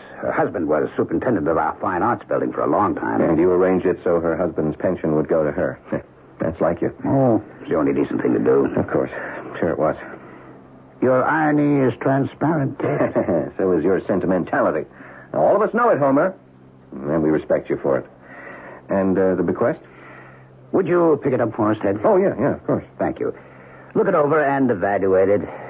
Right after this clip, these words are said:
Speaker 1: There won't be many pieces. Photographs, prints, a watercolor or two. Nothing of value, probably.
Speaker 2: Uh, except to her.
Speaker 1: I appreciate this, Ted.
Speaker 2: I'm glad to do it.
Speaker 1: If her things have no value, perhaps we should give them to the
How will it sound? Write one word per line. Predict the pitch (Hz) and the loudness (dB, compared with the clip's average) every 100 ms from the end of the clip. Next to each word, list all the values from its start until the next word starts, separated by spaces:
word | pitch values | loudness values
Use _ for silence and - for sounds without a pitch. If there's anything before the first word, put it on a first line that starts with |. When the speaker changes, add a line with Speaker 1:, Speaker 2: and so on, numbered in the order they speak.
| - - - | -16 -18 -4
Speaker 1:
There | 131 | 0
won't | 151 131 | 2 2
be | 120 | 2
many | 110 110 | 2 0
pieces. | - 85 87 92 71 - - - - | 0 -2 0 0 -2 -6 -14 -14 -4
Photographs, | 120 98 87 92 - | 0 2 2 0 -2
prints, | 95 90 90 - - | -2 -4 -4 -10 -4
a | - | 0
watercolor | - 76 - 78 | 2 0 0 0
or | 69 | 0
two. | - 87 87 - - - - - - - | -2 0 0 -2 -12 -20 -20 -20 -20 -8
Nothing | 127 127 | -2 0
of | 113 | 0
value, | 101 101 107 | 0 0 -2
probably. | - 73 71 139 - | -4 -4 0 0 -2
Speaker 2:
Uh, | - - - - | -4 -4 -6 -8
except | - - - - | -8 -4 -4 -4
to | |
her. | - 120 - - - - - - - - - - - | -4 -4 -4 -12 -20 -20 -20 -20 -20 -20 -20 -10 -4
Speaker 1:
I | |
appreciate | 175 175 139 123 131 | -2 0 2 0 0
this, | 127 | 0
Ted. | 175 202 | 0 0
Speaker 2:
I'm | 131 139 - | 0 0 2
glad | 92 107 | 2 2
to | |
do | 110 143 | 2 2
it. | - - - - - - - | 0 -6 -20 -20 -20 -8 -2
Speaker 1:
If | 151 | 0
her | 175 | 0
things | 165 147 127 | 2 0 0
have | 165 135 | 0 0
no | 95 76 | 0 -2
value, | 65 73 113 135 120 - | -2 0 4 4 4 2
perhaps | 104 101 113 104 | 0 0 0 -2
we | 95 | 0
should | 95 73 71 | 0 0 0
give | 107 | 0
them | 92 85 | 2 2
to | 78 | 2
the | 71 65 64 60 | 2 4 2 0